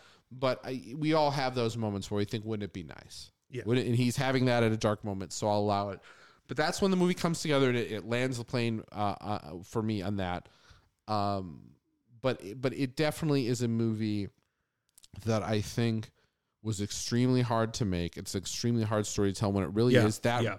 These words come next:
Speaker 1: bad or worse. The actual story's worse. And it's just hard.
Speaker 2: Yeah.
Speaker 1: That's
Speaker 2: No,
Speaker 1: just
Speaker 2: no,
Speaker 1: a hard
Speaker 2: it
Speaker 1: source
Speaker 2: is.
Speaker 1: material. It's hard source material.
Speaker 2: Very
Speaker 1: I,
Speaker 2: much.
Speaker 1: but it seems great. It's, it's, so in a way, it's kind of, the source material is, and it's a good movie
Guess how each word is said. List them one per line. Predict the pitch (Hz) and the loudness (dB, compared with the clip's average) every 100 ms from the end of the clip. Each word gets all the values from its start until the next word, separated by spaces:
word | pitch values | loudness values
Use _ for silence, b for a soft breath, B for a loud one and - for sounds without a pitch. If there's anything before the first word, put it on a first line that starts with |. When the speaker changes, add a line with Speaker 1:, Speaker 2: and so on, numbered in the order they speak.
| - | -2
Speaker 1:
bad | 120 123 | 0 4
or | 117 107 | 4 4
worse. | 98 135 131 95 90 - - b b b - | 4 6 6 4 2 -4 -10 b b b -6
The | 95 | -4
actual | - 113 | -2 -4
story's | - 107 92 | 0 0 0
worse. | 95 117 110 90 92 - - b b b b b _ | 2 4 4 4 0 -4 -10 b b b b b _
And | 117 113 110 107 104 95 _ _ _ _ 120 | -2 0 2 2 0 -4 _ _ _ _ -4
it's | 123 - | -2 -2
just | 107 - | -6 -4
hard. | 76 76 - 156 | -6 -6 -8 2
Speaker 2:
Yeah. | 151 - | 2 4
Speaker 1:
That's | 196 | 2
Speaker 2:
No, | 220 | 2
Speaker 1:
just | 254 | 4
Speaker 2:
no, | 220 | 4
Speaker 1:
a | |
hard | 208 214 | 6 6
Speaker 2:
it | - | 6
Speaker 1:
source | 196 175 | 6 4
Speaker 2:
is. | |
Speaker 1:
material. | 139 117 90 | 2 0 0
It's | 113 | 0
hard | - 220 220 | 2 2 4
source | 220 208 | 2 4
material. | 208 208 156 131 | 4 8 10 8
Speaker 2:
Very | 110 | 2
Speaker 1:
I, | |
Speaker 2:
much. | 107 - | -4 -4
Speaker 1:
but | 165 | 0
it | 190 | 0
seems | - - 269 233 170 | 0 2 4 4 4
great. | 233 165 92 - | 2 2 0 -4
It's, | - 151 - | -4 -4 -2
it's, | 170 - | -2 -2
so | - 196 | 2 4
in | 175 180 | 6 4
a | |
way, | 180 220 220 | 6 6 6
it's | 180 | 2
kind | - 208 196 | -2 0 4
of, | 175 147 147 131 | 4 2 -2 -2
the | 151 | 2
source | 220 214 | 2 2
material | 196 - 180 | 2 4 4
is, | 147 135 B B 160 | 4 2 B B -2
and | 247 | 0
it's | 247 | 0
a | |
good | 254 302 | 2 6
movie | 302 294 101 | 6 6 2